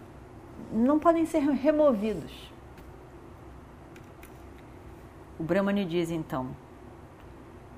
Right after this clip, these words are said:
"Eu ouvi dizer que você é o maior doador, o maior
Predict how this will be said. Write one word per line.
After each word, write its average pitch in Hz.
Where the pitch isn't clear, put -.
"Eu 254
ouvi 190
dizer 202
que -
você 196
é 226
o 233
maior 226
doador, 180
o 190
maior 214